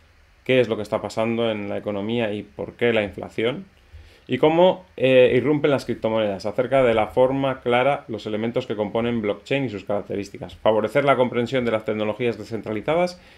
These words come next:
y visibilizar su potencial. Ofrecer lineamientos que permitan relacionar las tecnologías descentralizadas con temas de interés y brindar herramientas que muestren cómo estas tecnologías abren nuevos horizontes.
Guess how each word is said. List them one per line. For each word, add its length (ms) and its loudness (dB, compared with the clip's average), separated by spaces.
y 60 -6
visibilizar 560 0
su 180 -4
potencial. 580 -2
Ofrecer 480 0
lineamientos 760 -2
que 120 -4
permitan 540 -2
relacionar 600 0
las 180 -4
tecnologías 540 -4
descentralizadas 880 -2
con 180 0
temas 260 2
de 80 0
interés 480 0
y 80 -2
brindar 380 2
herramientas 560 0
que 100 -2
muestren 420 -2
cómo 300 0
estas 240 -6
tecnologías 640 -2
abren 320 2
nuevos 280 0
horizontes. 680 -10